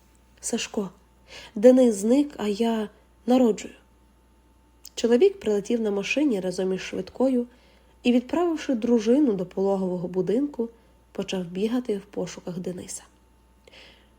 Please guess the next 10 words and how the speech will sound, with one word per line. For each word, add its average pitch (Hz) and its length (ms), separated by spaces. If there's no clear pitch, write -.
Той 302 160
сидів 302 320
на 254 140
березі 254 380
невеличкої 233 720
річечки, - 500
досить 196 480
далеко 175 440
від 180 160
будинку. 185 460